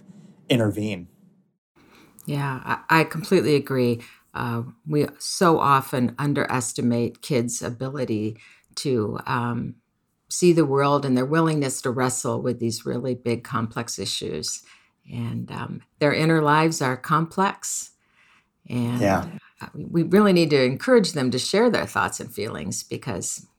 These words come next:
Speaker 2: when we lean in and listen, as we always say at Highlights, that's how we, we always learn,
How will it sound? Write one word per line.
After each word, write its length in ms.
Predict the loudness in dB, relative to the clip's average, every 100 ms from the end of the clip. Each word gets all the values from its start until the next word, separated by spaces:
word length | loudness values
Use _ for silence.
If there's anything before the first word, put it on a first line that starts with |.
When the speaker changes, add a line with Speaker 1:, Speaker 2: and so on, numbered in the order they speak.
| _
Speaker 2:
when 240 | -6 -2 2
we 100 | 2
lean 240 | 2 2
in 120 | 2
and 140 | 0 -2
listen, 420 | -4 -2 -2 -2
as 180 | -2 -2
we 100 | -2
always 200 | -2 -4
say 180 | -6 -6
at 100 | -4
Highlights, 480 | -4 -2 -6 -8 -16 -20 -20 _
that's 240 | -2 -2 0
how 180 | 2 2
we, 120 | 0 -6 -4
we 120 | 0
always 460 | 4 6 6 2 0
learn, 420 | -4 -4 -8 -12